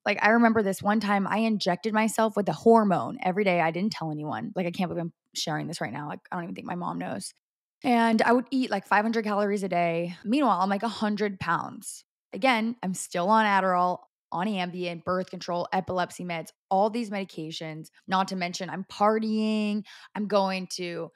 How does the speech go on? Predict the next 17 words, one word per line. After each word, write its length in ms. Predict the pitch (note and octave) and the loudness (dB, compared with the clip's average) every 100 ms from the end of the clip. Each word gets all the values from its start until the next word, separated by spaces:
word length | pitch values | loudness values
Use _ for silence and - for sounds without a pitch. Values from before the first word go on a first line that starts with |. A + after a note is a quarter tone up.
| - - | -20 -20
festivals, 1000 | - C#4 B3+ - B3 G#3+ A3+ A3 A3 A3 | -4 2 2 2 -2 2 4 6 6 4
going 220 | - F#3+ D#3+ | 0 -6 -6
to 80 | |
Vegas, 640 | E3+ A3 C4+ B3+ B3 A#3 A3 | 2 4 6 4 2 2 2
having, 260 | G3+ G#3+ A#3+ | 0 0 0
like, 180 | A3+ | 0
the 80 | F#3+ | -2
best 300 | F#3+ D#3 E3+ | -2 -2 -2
time 160 | F#3 E3 | -4 -2
ever. 240 | D3+ E3+ | 0 0
Like, 220 | F3+ E3 - _ _ - | 0 -2 -6 _ _ -8
it 140 | C4+ | 0
was 120 | G4+ G4+ | 0 0
a 60 | |
very 280 | A#3+ G#3+ G3+ | 2 2 2
chaotic 360 | G3+ F3 D#3 D3 | 0 -2 -2 -2
time. 420 | D#3 D#3+ A3 | -2 0 -2